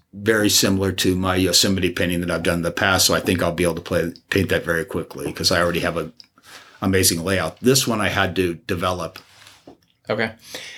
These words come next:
Speaker 2: Yeah, and I think that that's a cool area to go into 'cause standing by Glow, going to get a burger, and talking to you about the, um, the mural, obviously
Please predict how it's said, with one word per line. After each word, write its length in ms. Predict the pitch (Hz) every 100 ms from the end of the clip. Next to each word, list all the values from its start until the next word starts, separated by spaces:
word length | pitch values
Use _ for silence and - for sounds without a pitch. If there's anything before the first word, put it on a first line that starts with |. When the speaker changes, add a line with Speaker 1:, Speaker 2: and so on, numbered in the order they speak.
| -
Speaker 2:
Yeah, 160 | 135 143
and 120 | 135
I 40 | 131
think 160 | 165
that 60 | 131
that's 400 | 120 - - -
a 80 | 107 -
cool 380 | - 131 110
area 300 | 98 104 98
to 160 | 90 98
go 220 | 95 95
into 420 | 95 95 - 87
'cause 420 | 87 92 90 - -
standing 400 | - - 104 101
by 500 | 98 95 90 90 90 - - - _ -
Glow, 480 | 95 101 98 98 98
going 300 | 98 95 95
to 60 | 92
get 160 | 98
a 40 | 95
burger, 420 | 101 95 92 92
and 160 | 90 85
talking 360 | 104 95 101
to 100 | 92
you 100 | 95
about 320 | 92 92 90 87
the, 240 | 92 87 - - - -
um, 500 | - 98 87 82 82 _ _ - _
the 140 | 98
mural, 680 | 98 101 123 117 90 87 90 - _ - -
obviously 760 | 110 117 104 113 101 101 95